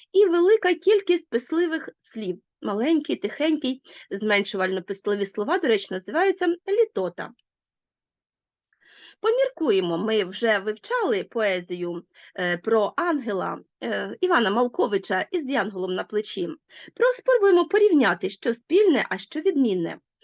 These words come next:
Так, спільне — це тема про ангелів, які охороняють людину, про їхню нелегку турботу. А відмінне — так, в Малко-, Малковича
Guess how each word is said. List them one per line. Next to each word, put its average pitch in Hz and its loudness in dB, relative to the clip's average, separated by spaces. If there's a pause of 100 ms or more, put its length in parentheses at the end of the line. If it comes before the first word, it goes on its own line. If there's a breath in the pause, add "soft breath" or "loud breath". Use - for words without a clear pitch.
(280 loud breath)
Так, 202 0
спільне — 330 2
це 196 -6
тема 240 0
про 202 -2
ангелів, 294 0 (340 soft breath)
які 233 4 (100)
охороняють 311 2
людину, 220 -2 (100)
про 185 -8
їхню 247 -2
нелегку 196 -6
турботу. 226 -4 (380 loud breath)
А 294 0
відмінне — 370 4 (360)
так, 453 0
в 233 -4
Малко-, 392 0
Малковича 415 2